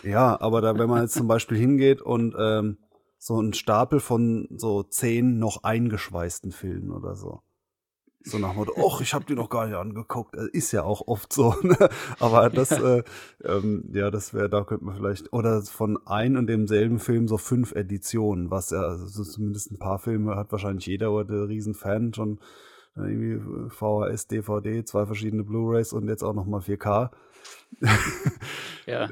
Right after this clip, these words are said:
Speaker 1: So,
Speaker 2: Jurassic
Speaker 1: so,
Speaker 2: Park, mein Testfilm seit
Speaker 1: so,
Speaker 2: den
Speaker 1: ja.
Speaker 2: ersten Jahren. <laughs>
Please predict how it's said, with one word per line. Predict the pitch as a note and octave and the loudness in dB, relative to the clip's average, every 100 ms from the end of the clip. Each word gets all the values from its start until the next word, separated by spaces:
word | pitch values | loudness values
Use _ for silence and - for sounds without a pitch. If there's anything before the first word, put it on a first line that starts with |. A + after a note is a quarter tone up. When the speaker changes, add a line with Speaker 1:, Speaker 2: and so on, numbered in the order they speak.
| - | 0
Speaker 1:
So, | A2 | 4
Speaker 2:
Jurassic | A#2+ | 6
Speaker 1:
so, | A2 A#2+ - | 6 4 0
Speaker 2:
Park, | - G#2 G#2 | 0 0 2
mein | A2 G#2 G#2 | 2 2 2
Testfilm | - A2+ - - A2 - | 0 -4 -4 -6 -2 0
seit | A2 D3 | 4 6
Speaker 1:
so, | C3 G2+ F#2+ - | 6 4 0 -2
Speaker 2:
den | - | 2
Speaker 1:
ja. | A#2 | 4
Speaker 2:
ersten | B2 - | 4 2
Jahren. | A2+ A2+ A#2 B2 | -2 -2 -4 -6
<laughs> | - | -4